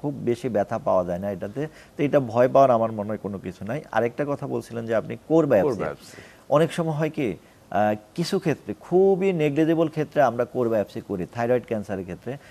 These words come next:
Speaker 1: ধরেন আমাকে এই, ওই নিডল বায়োপসি বা ফাইন নিডল অ্যাসপিরেশন বায়োপসি বা এফএনএসি আমাকে একদম গাইড দিতে পারতেছে না এটা আসলে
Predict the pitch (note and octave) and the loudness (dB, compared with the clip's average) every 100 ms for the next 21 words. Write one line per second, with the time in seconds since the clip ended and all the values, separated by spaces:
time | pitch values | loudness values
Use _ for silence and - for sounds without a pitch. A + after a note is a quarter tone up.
0 | - - A#2 B2 C3+ B2+ B2+ - E3 F#3+ | -20 -2 2 4 4 2 -2 -2 -2 -2
1 | - - - - G#2 G#2+ G#2+ - A#2+ A2+ | -6 -18 -14 -2 0 0 -2 -4 -4 0
2 | B2 D3 F3 C#3+ A#2+ - A#2+ A2 A2+ - | 2 4 6 8 6 6 -2 2 2 2
3 | B2+ C#3 C3+ C3+ B2+ - - A2+ - B2 | -2 -2 0 0 -2 -4 -8 -8 -6 -6
4 | B2 C#3 A#2 G2+ - G#2 G#2 G2+ B2+ C3+ | -4 -4 0 0 -2 -2 -2 -2 -6 -6
5 | - A#2 G2+ G2 B2+ - - - _ - | -4 -4 -4 -6 -8 -10 -20 -20 _ 0
6 | A2 G#2+ A#2 D#3 D3 A2 A2+ A2 A2 G2+ | 0 0 0 0 6 6 6 2 -2 -2
7 | F#2+ G2 - G#2 G2 G2 G2 - - A2 | -2 -4 -10 -8 -6 -4 -4 -4 -8 -10